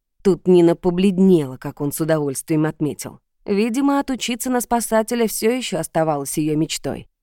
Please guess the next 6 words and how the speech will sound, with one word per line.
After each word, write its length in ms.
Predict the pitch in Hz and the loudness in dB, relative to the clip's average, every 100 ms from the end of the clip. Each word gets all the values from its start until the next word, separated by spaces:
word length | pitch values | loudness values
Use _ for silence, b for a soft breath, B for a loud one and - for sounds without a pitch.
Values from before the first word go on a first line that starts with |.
| _ - | _ -4
Значит, 520 | 202 190 180 170 175 | 0 2 0 -2 0
удар 320 | 165 185 190 | 2 2 2
пришелся 680 | - 175 160 180 165 - 160 | 2 0 2 0 0 0 -4
прямо 400 | - 165 147 143 | -2 -4 -4 -6
в 80 | - | -8
цель. 320 | - - | -10 -10